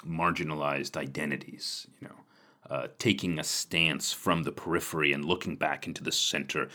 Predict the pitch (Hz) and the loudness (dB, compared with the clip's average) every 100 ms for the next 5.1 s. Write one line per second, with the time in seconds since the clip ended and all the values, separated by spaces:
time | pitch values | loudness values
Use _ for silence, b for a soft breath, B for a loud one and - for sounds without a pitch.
0 | B - 85 - 82 82 78 76 69 - | B -2 0 4 6 6 4 -2 -6 -6
1 | - - - - - - - - _ B | -8 -6 -8 -6 -6 -8 -14 -20 _ B
2 | B B B _ 95 95 95 90 101 95 | B B B _ -2 0 2 4 8 8
3 | 95 - _ _ - 131 127 156 180 98 | 6 0 _ _ 10 12 12 12 12 10
4 | 98 90 - 92 90 73 73 65 65 - | 6 4 2 2 2 0 0 0 0 -4
5 | - | -6